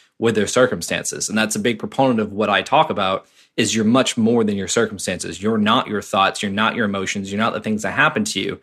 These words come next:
And that's not to say over the years, I haven't broken down and cried to my mom about, like, "Why the fuck is this happening to me?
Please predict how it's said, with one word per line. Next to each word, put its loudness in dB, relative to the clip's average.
And 2
that's 4
not 6
to 0
say 6
over 4
the 2
years, 4
I 4
haven't 0
broken 2
down 4
and -2
cried 2
to -10
my 0
mom 4
about, 2
like, -2
"Why 4
the 0
fuck 0
is -4
this -6
happening 0
to -12
me? -16